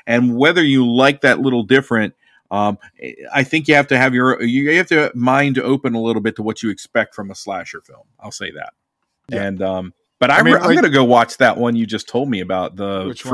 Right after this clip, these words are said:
Speaker 1: Friedkin movie.
Speaker 2: Oh,
Speaker 1: Um,
Speaker 2: the, yeah, you,
Speaker 1: I'm
Speaker 2: you'll like
Speaker 1: excited
Speaker 2: it.
Speaker 1: about that.
Speaker 2: All right. Well, you know, here on Phantom Galaxy, not everything is always a movie. You know, we've talked about music, we've done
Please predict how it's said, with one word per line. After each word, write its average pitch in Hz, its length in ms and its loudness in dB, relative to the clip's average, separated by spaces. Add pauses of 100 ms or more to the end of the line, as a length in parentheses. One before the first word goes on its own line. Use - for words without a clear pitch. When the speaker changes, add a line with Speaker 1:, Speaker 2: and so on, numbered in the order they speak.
(160)
Speaker 1:
Friedkin 95 180 -8
movie. 87 300 -14 (500)
Speaker 2:
Oh, 170 360 4
Speaker 1:
Um, 147 80 0
Speaker 2:
the, 139 320 -2
yeah, 139 140 -4
you, 139 180 -2
Speaker 1:
I'm - 100 -2
Speaker 2:
you'll 160 140 -2
like 113 160 -2
Speaker 1:
excited 98 160 -6
Speaker 2:
it. - 0 -
Speaker 1:
about 92 180 -6
that. 98 220 -4 (240)
Speaker 2:
All 151 160 0
right. 139 200 0
Well, 160 320 -2
you 196 200 -10
know, 208 160 -6
here 175 200 -2
on 143 120 -2
Phantom 135 360 -8
Galaxy, 120 800 -8
not 160 300 -8
everything 143 420 -6
is 113 100 -10
always 120 460 -8
a 131 60 -10
movie. 104 420 -14 (220)
You 104 100 -18
know, 120 100 -10
we've 123 220 -12
talked 135 300 -6
about 131 200 -8
music, 120 480 -10
we've 123 180 -12
done 123 340 -10